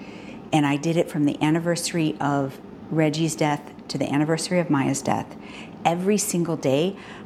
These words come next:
I worked through these five things to, to see, like,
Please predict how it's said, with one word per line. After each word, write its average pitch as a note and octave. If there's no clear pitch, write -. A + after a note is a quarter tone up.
I D#3+
worked D#3
through D#3+
these C#3+
five C#3
things D#3+
to, D#3
to -
see, G3
like, D#3+